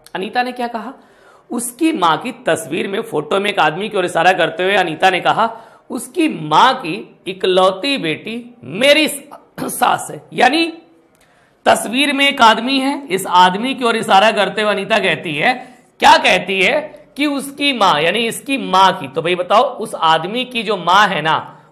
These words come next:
उसकी माँ की, ठीक है, इकलौती बेटी, तो उसकी माँ की जो इकलौती बेटी है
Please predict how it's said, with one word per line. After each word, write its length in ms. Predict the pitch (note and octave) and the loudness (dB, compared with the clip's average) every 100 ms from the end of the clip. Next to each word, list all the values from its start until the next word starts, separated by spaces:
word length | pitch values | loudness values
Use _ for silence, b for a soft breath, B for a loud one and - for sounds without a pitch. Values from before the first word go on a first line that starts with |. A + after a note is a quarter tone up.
| - | -8
उसकी 420 | F3 F3+ - B3 | -8 -8 -14 -12
माँ 300 | G#3+ G#3 A3+ | 0 4 4
की, 520 | A3+ G#3+ C4 C4 _ - | 0 -6 -6 -12 _ -10
ठीक 180 | - | 0
है, 80 | A#3 | 0
इकलौती 760 | - F#3+ G3 F#3 F#3 F#3 G#3+ A3 | 0 -6 -2 2 4 2 -2 -4
बेटी, 340 | E3 D3 D3+ | -4 -4 -6
तो 100 | D#3 | -8
उसकी 220 | D#3+ F#3+ | -8 -8
माँ 220 | E3+ E3+ F#3 | 2 2 2
की 120 | G3 | 0
जो 160 | F3+ | -2
इकलौती 760 | F#3 F3+ E3+ D#3 D#3 D#3 F#3+ G3+ | -2 -4 -2 2 2 0 -4 -4
बेटी 500 | E3 D#3 D3+ F#3+ G#3+ | -2 -6 -4 -2 -2
है 520 | F3 D3 F#3+ G3 - | 0 0 0 -4 -18